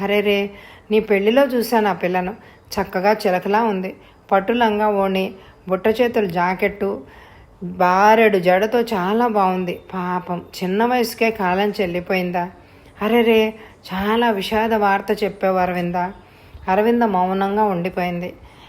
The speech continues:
"ఈ విషయం నాకు తెలియదు కదూ. నేను ఏమనుకున్నానో తెలుసా? నువ్వు ఇంకా సెలవులో ఉన్నావు, కొత్త జీవితం, కొత్త భర్త, మొదటి రాత్రి, ఆ ఆనంద సాగరంలో ఉన్నావు అని అనుకున్నాను. అందుకే మరొక రెండు రోజులు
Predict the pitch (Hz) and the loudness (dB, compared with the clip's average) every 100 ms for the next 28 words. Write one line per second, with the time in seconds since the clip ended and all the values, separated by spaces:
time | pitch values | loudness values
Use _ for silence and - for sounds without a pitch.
0 | - 208 214 208 254 254 247 220 - 185 | -6 0 2 2 0 0 0 -2 -2 0
1 | 202 226 220 202 233 302 302 - - - | 0 0 0 0 -2 -6 -10 -20 -20 -20
2 | - - - - - 196 214 208 196 196 | -20 -20 -20 -20 -6 0 4 4 2 2
3 | 226 233 240 240 220 190 196 196 262 277 | 0 0 2 2 2 0 -2 -2 0 0
4 | 269 - - - - - 202 208 208 208 | -2 -10 -20 -20 -20 -8 0 2 2 2
5 | 277 262 202 202 233 254 220 196 196 196 | 2 4 2 4 4 2 2 2 0 0
6 | 202 196 226 233 233 220 220 208 208 202 | -2 0 0 2 0 2 0 0 -4 -2
7 | 220 220 220 220 214 - 214 202 220 226 | 0 0 2 0 0 0 -4 -2 -2 -2
8 | 220 214 202 208 208 214 - - - - | 0 0 0 0 0 -2 -8 -20 -16 -2
9 | 208 196 190 214 269 269 262 247 226 226 | 0 2 0 0 0 0 0 0 0 0
10 | 226 220 202 190 208 220 214 233 214 185 | 0 0 0 -2 0 0 0 0 0 -2
11 | 185 196 185 180 - 185 202 226 240 220 | -4 -4 -2 -4 -6 -6 -4 -2 0 0
12 | 196 190 190 175 180 185 196 208 185 | 0 -2 -2 -2 -2 0 0 0 -2